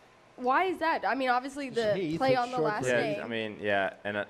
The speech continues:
Speaker 3: I think Coach Marinelli started calling me that, so I don't really, you might have to ask him. I
Speaker 1: I
Speaker 3: like it,
Speaker 1: will
Speaker 3: though. I
Speaker 1: get
Speaker 3: think it, it, it's got a good ring to it.
Speaker 1: I like it, too.
Speaker 3: Yeah.
Speaker 1: I could see a good, like,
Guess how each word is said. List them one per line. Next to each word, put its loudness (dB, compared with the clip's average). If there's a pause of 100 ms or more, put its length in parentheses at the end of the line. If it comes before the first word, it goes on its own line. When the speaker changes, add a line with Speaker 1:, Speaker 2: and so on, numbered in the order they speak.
Speaker 3:
I 2
think -8
Coach -2
Marinelli 0
started -2
calling -2
me -2
that, 2 (560)
so -4
I 4
don't 0
really, 0
you 0
might -2
have 2
to -2
ask 0
him. -6 (200)
I 2
Speaker 1:
I 4
Speaker 3:
like 2
it, -2
Speaker 1:
will -2
Speaker 3:
though. 0
I 2
Speaker 1:
get -2
Speaker 3:
think -8
it, -4
it, -6
it's -20
got 0
a 0
good -2
ring -4
to -2
it. -2 (220)
Speaker 1:
I -4
like -4
it, -4
too. -2
Speaker 3:
Yeah. 2
Speaker 1:
I 0
could -2
see -2
a 2
good, -2 (400)
like, 0